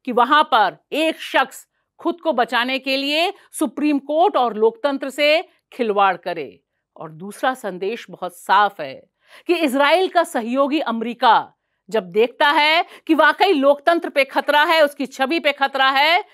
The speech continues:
तो वो खुद इजराइल को संदेश देता है कि यह रास्ता सही नहीं है। अंतर्राष्ट्रीय कूटनीति बहुत दिलचस्प है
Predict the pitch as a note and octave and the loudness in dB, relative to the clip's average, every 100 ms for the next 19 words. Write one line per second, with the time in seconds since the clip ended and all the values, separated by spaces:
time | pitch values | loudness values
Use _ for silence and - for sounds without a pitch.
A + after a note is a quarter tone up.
0 | _ - A#3+ C4 G4+ - _ _ - F4+ | _ -2 2 4 4 2 _ _ -2 -2
1 | - - G#3 A3 A#3 C4+ C4+ C#4 E4 - | -4 -12 -6 -2 0 0 2 2 2 -4
2 | _ _ - G#3 F#3 B3+ A#3+ A3+ A3+ A#3 | _ _ -6 -4 0 -2 0 -2 0 0
3 | B3+ B3+ C#4+ - _ _ G#3 A3 G3+ F3 | 2 2 0 -4 _ _ -6 -6 -8 -6
4 | E3+ E3+ - G3 - F3 G3 F3 E3 D#3 | -6 -6 -8 -8 -8 -14 -12 -12 -12 -12
5 | C3 B2+ _ _ _ - F#4+ G4 F4 E4+ | -16 -20 _ _ _ -2 0 2 2 2
6 | - F#4+ G#4 F4+ E4+ - F4 F4 F4+ E4 | 2 2 2 0 -2 -2 -4 -2 -2 -2
7 | B3+ B3+ E3+ G#3 G3+ D#4+ E4 - D4+ D#4+ | -2 -4 0 -2 0 0 0 0 2 2
8 | F#4+ | 0